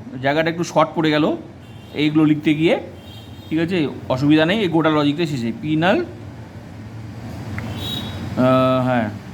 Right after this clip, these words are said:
কিউ ভেল নট, ব্যাস,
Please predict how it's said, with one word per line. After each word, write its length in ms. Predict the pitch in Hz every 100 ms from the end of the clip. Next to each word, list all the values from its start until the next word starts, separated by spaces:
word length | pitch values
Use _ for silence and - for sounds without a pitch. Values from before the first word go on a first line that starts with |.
| - - - - - - -
কিউ 200 | 165 170 285 330 - - - - - 135
ভেল 200 | 143 233 151
নট, 140 | 143 226 - - - - - - - - - - - - 104 104 - - - - - -
ব্যাস, 160 | - -